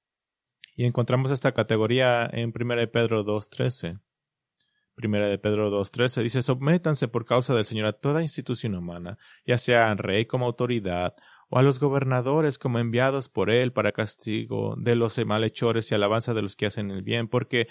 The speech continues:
esta es la voluntad de Dios, que haciendo el bien ustedes hagan enmudecer a la ignorancia de los hombres insensatos. Anden como libres, pero no usen la libertad como pretexto para maldad,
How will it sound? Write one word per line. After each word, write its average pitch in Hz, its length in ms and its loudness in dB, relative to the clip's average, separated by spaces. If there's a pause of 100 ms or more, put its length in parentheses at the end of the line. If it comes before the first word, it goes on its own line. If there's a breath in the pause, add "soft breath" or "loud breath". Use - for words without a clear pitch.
(320 loud breath)
esta 139 260 0
es 151 60 4
la 139 60 2
voluntad 123 380 0
de 123 160 -2
Dios, 92 380 0
que 113 100 2
haciendo 135 380 0
el 151 100 2
bien 120 340 -2
ustedes 131 460 0
hagan 127 320 2
enmudecer 135 640 2
a 110 180 -2
la 120 200 -2
ignorancia 117 720 0
de 107 80 0
los 107 180 -4
hombres 104 380 -4
insensatos. 98 680 -4 (300 loud breath)
Anden 151 320 4
como 131 240 0
libres, 139 340 0
pero 117 220 0
no 131 160 0
usen 139 240 -2
la 117 60 0
libertad 113 460 0 (120)
como 120 300 -2
pretexto 104 560 -4
para 101 180 -2
maldad, 95 460 -2